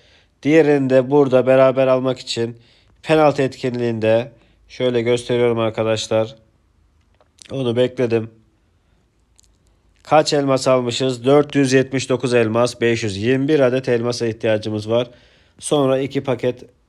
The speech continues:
e, ultra paketimizi açıyoruz arkadaşlar. Penaltı biletimiz kalmadı. Penaltı bileti alacağız. Mağazaya gidiyoruz.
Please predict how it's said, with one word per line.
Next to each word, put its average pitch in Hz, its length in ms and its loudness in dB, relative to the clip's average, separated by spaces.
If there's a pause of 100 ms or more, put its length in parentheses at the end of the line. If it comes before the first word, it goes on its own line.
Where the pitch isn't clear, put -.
(680)
e, 101 100 -10
ultra 147 340 -2
paketimizi 113 500 -4
açıyoruz 110 380 -4
arkadaşlar. 110 680 -4
Penaltı 165 440 -2
biletimiz 151 420 -4
kalmadı. 139 680 -2 (1400)
Penaltı 127 420 -6
bileti 127 260 -2
alacağız. 131 640 -2 (3750)
Mağazaya 110 560 -6
gidiyoruz. 113 920 -6